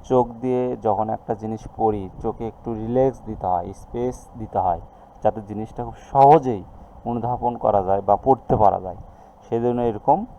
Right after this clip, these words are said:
স্পেস দিয়ে, স্পেস দিয়ে কভার লেটার তৈরি করবেন বেটে। এখানে এটা কভার লেটার পালেন, একশো পার্সেন্ট সঠিক কভার লেটার। এখানে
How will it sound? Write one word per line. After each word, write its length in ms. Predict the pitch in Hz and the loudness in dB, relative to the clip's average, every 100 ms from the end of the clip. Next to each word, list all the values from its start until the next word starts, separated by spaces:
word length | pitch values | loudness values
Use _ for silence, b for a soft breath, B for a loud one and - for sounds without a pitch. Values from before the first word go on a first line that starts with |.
| - - - - - | -18 -18 -16 -18 -18
স্পেস 440 | - - 147 143 123 | -16 0 4 4 2
দিয়ে, 160 | 127 | -4
স্পেস 380 | - - 123 110 | -4 -2 0 0
দিয়ে 140 | 113 | -2
কভার 200 | 110 104 | 0 0
লেটার 160 | 98 113 | -2 -6
তৈরি 180 | 107 98 | -8 -6
করবেন 280 | 92 90 92 | -8 -10 -8
বেটে। 260 | 98 - - - B B - | -10 -10 -16 -18 B B -8
এখানে 460 | 123 151 156 160 - - - - - - - - | 0 2 4 0 -4 -14 -18 -20 -20 -20 -20 -6
এটা 220 | 139 151 | 4 6
কভার 320 | 131 - 123 123 | 6 8 8 8
লেটার 260 | 113 123 | 4 0
পালেন, 260 | 113 104 123 | 2 0 0
একশো 300 | 123 120 - | 0 0 0
পার্সেন্ট 300 | 123 120 123 | 2 2 0
সঠিক 220 | 120 107 113 | -2 -4 4
কভার 240 | - 202 | 6 8
লেটার। 300 | 190 - - 156 - - B B B B - - | 6 0 -2 -2 -14 -20 B B B B -20 -10
এখানে 480 | 131 156 151 156 | -2 2 4 2